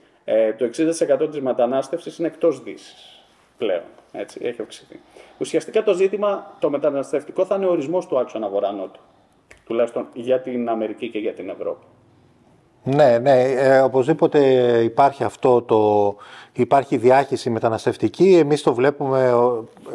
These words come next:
Speaker 2: ως Ευρώπη ότι αφορά εμάς, αλλά σίγουρα δεν αφορά.
Speaker 1: Και συνολικά, και κλείνω με αυτό, ε,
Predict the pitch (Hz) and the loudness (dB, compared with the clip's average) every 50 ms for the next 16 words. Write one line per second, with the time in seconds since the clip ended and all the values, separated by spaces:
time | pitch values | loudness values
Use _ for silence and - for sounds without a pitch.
0 | 120 139 156 - - 117 101 110 127 151 151 - 139 127 117 - 123 113 - - | -2 -2 -2 0 0 -2 0 2 2 2 2 0 -2 -2 0 0 -2 -2 0 2
1 | 127 131 135 123 117 131 131 - - 123 117 120 110 98 - - - 117 117 117 | 2 2 2 0 0 -2 -2 0 -2 -2 0 -2 -4 -6 -2 0 2 2 4 2
2 | 110 107 110 110 107 - - 120 113 113 110 - 139 127 127 123 120 120 110 - | 0 -2 -4 -6 -4 -2 0 0 0 0 -2 -4 -6 -4 -4 -4 -4 -4 -4 -2
3 | 143 143 143 - 135 117 139 139 143 135 131 120 110 107 - - - - 117 123 | -2 -2 -2 -4 -8 -8 -6 -6 -4 -4 -4 -2 -4 -6 -6 -8 -6 -2 -2 -2
4 | 156 - - - - 135 131 127 123 117 117 | -2 -4 -10 -6 -4 -4 -2 -2 -2 -2 -4